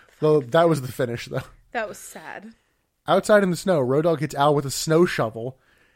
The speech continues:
Speaker 2: Just, just appropriate.
Speaker 1: into a, like, garbage wheelbarrow kind of thing.
Speaker 2: Yeah. I seen that. It, it, that's, like, the only way to describe them.
Speaker 1: Yeah.
Speaker 2: Is, like, a dumpster wheelbarrow.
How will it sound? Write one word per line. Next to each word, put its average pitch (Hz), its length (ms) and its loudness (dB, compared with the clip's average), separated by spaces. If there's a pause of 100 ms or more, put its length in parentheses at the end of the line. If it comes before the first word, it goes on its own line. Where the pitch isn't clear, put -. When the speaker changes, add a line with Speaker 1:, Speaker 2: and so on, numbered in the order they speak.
(160)
Speaker 2:
Just, - 220 -20
just - 140 -20
appropriate. 339 500 -16
Speaker 1:
into 208 500 0
a, 160 180 2
like, 139 240 -2
garbage 170 480 0
wheelbarrow 180 840 -4
kind 208 200 -8
of 202 100 -8
thing. 226 260 -10 (520)
Speaker 2:
Yeah. 247 580 -2 (500)
I 294 120 -2
seen 320 360 -10
that. - 160 -14
It, 185 200 -12
it, 277 120 -6
that's, 320 240 -4
like, 381 120 -4
the 277 80 -8
only 294 160 -6
way 277 100 -2
to 247 80 -10
describe 226 420 -12
them. - 160 -12
Speaker 1:
Yeah. 120 300 -6
Speaker 2:
Is, 220 100 -20
like, 240 220 -10
a 233 40 -14
dumpster 220 680 -10
wheelbarrow. 202 540 -14